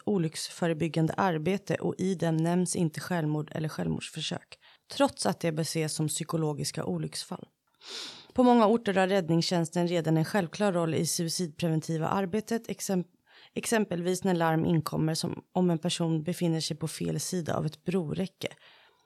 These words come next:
Men det bör inte vara upp till varje kommun att avgöra om dessa larm ska ingå i räddningstjänstens uppdrag. Det måste vara klart uttalat i M S B:s instruktioner. Ingen annan olyckstyp tar lika många liv varje år.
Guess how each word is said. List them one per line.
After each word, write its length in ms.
Men 160
det 140
bör 100
inte 280
vara 200
upp 120
till 100
varje 220
kommun 380
att 120
avgöra 420
om 100
dessa 260
larm 220
ska 120
ingå 320
i 40
räddningstjänstens 800
uppdrag. 640
Det 80
måste 240
vara 120
klart 420
uttalat 420
i 20
M 160
S 160
B:s 160
instruktioner. 880
Ingen 320
annan 280
olyckstyp 880
tar 140
lika 280
många 260
liv 280
varje 300
år. 360